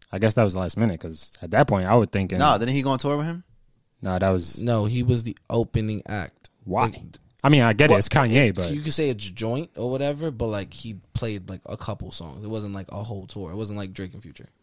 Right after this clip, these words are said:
Speaker 2: It was probably, like, yeah, probably, like, some
Speaker 3: Um,
Speaker 2: songs, like,
Speaker 3: which I've
Speaker 2: maybe.
Speaker 3: also saw live.
Speaker 1: Mm.
Speaker 3: Um, and along with that, I've seen Anderson .Paak live at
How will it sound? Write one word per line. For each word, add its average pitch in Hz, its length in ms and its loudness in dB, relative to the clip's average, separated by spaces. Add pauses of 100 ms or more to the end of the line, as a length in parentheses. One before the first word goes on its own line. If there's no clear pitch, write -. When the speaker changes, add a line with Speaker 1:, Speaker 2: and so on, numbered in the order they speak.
(200)
Speaker 2:
It - 40 -10
was 110 80 -8
probably, 120 200 2
like, 95 140 -4 (100)
yeah, 95 300 -10 (260)
probably, 92 160 -2
like, 92 80 -4
some 92 160 -6
Speaker 3:
Um, 123 140 6
Speaker 2:
songs, 101 220 0
like, 117 60 2
Speaker 3:
which 113 120 -2
I've 107 120 0
Speaker 2:
maybe. 87 100 -4
Speaker 3:
also 104 240 -2
saw 95 200 -4
live. - 360 -10 (640)
Speaker 1:
Mm. 85 180 -18 (440)
Speaker 3:
Um, 92 420 -8
and 104 140 -8
along 104 320 -6
with 101 140 -10
that, 101 220 -4
I've 92 120 -8
seen 101 360 -8
Anderson 95 400 -8
.Paak 139 280 0
live 123 260 -4
at - 460 -10